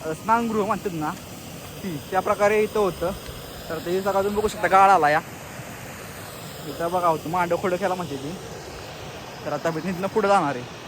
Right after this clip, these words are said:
तर पुढं डॅम आहे, काय, डॅममध्ये तुम्हाला दाखवतो कसा डॅम आहे. आत्ता तिथं बांधकाम झालं या, मस्त वगैरे तिथं पाणी बिणी आलं या.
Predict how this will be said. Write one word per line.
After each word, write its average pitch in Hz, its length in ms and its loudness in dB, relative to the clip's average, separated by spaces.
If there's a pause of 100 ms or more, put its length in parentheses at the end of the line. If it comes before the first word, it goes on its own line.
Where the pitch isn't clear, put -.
(800)
तर 151 60 -6
पुढं 180 240 -2
डॅम 208 200 6
आहे, 208 100 2
काय, 196 260 0
डॅममध्ये 185 400 2
तुम्हाला 180 280 2
दाखवतो 156 240 0
कसा 139 180 -4
डॅम 139 200 0
आहे. 127 100 -8 (480)
आत्ता 156 200 0
तिथं 214 200 0
बांधकाम 208 340 6
झालं 175 200 4
या, 160 120 0 (960)
मस्त 190 260 -6
वगैरे 202 140 2
तिथं 202 140 -2
पाणी 196 240 4
बिणी 190 160 -2
आलं 156 200 6
या. 160 100 0